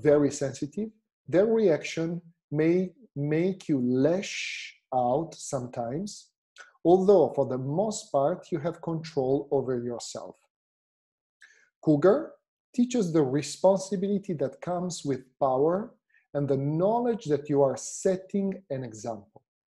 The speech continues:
You also know better than to insist that other people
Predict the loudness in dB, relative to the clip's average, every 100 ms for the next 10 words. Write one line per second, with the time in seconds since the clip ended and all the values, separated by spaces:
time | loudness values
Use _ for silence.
0 | _ _ _ _ _ -20 _ 2 6 6
1 | 2 -2 0 2 2 6 6 6 4 2
2 | -2 -14 _ -14 -2 0 2 0 -2 -4
3 | -10 -6 -2 -2 -2 -6 -10 -10 -12 -2
4 | 0 0 -4 -10 -12 -16 -2 0 2 0
5 | 0 -2 -4 -2 0 0 0